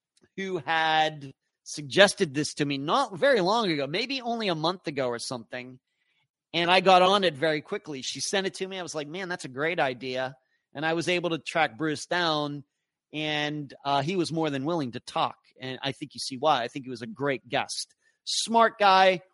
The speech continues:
organized guy. And even though I don't agree with him regarding his theory, we need more people like Bruce out there. Surely. We need more people like him. We need more people like Kelly Bruce slash,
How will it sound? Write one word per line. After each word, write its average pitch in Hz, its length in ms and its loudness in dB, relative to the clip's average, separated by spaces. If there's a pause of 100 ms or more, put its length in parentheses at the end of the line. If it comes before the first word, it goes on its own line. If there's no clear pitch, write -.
(120)
organized 180 600 0
guy. 147 580 0 (1200)
And 143 640 -4
even 220 280 0
though 208 140 8
I 185 80 6
don't 180 300 -4
agree 160 360 -4
with 196 260 -6
him 151 640 -2
regarding 156 480 4
his 143 200 -2
theory, 170 600 0 (360)
we 214 260 0
need 220 240 2
more 196 180 2
people 165 360 -2
like 151 200 0
Bruce 175 300 -2
out 117 260 -8
there. 92 140 -18 (640)
Surely. 135 560 -6 (140)
We 147 100 -6
need 175 160 -2
more 175 160 0
people 156 300 -6
like 131 200 -6
him. 247 440 -6 (280)
We 143 120 -10
need 160 160 -4
more 156 160 -6
people 143 320 -6
like 135 180 -2
Kelly 139 280 2
Bruce 190 360 6
slash, 139 640 0